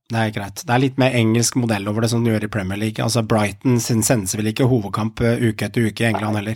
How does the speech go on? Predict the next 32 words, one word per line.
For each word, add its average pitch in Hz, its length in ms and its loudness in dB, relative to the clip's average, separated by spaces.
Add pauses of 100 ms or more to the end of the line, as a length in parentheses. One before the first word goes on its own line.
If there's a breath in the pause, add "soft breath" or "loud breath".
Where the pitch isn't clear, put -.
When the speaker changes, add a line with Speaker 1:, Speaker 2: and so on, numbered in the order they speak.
(140)
Speaker 2:
ikke, 131 580 2
de 127 80 0
gjør 117 160 0
ikke 120 140 -2
det, 110 100 2
vet 104 120 -2
du. 117 80 2
Det 120 140 4
sier 127 220 2
jo 101 80 -4
seg 120 160 0
selv. 117 300 0
Dette 120 160 0
Speaker 1:
Nei. 110 300 0
Speaker 2:
er 117 40 0
jo 143 80 -2
tross 135 240 -8
alt 143 180 -2 (140)
en 139 140 -6
pengebinge, 127 580 -6 (140)
Speaker 1:
Ja 143 160 2
da, 208 100 4
jeg 190 120 4
Speaker 2:
eh, 185 40 0
Speaker 1:
skjønner 180 240 -2
Speaker 2:
og 131 80 -6
Speaker 1:
det. 139 240 -4
Speaker 2:
en 127 80 2
produkt 131 300 -6
som 135 100 -16
skal 147 140 -6
selges, 135 260 0